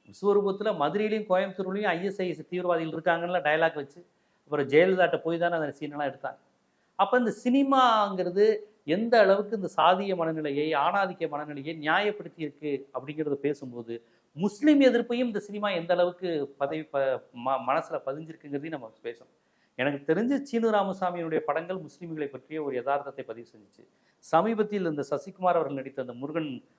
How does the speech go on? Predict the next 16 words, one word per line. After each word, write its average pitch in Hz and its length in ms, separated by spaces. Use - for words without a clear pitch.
மந்திரம், 127 300
ஒரு 123 120
டைரக்டர் 127 520
மந்திரமூர்த்தி, 165 720
அயோத்தின்னு 208 500
ஒரு 160 120
படம், 151 220
அற்புதமான 165 540
படம், - 240
மதங்களை 165 400
கடந்து 147 300
மனிதத்தை 147 400
பேசிய 131 320
ஒரு 123 80
அற்புதமான 117 440
படம். - 220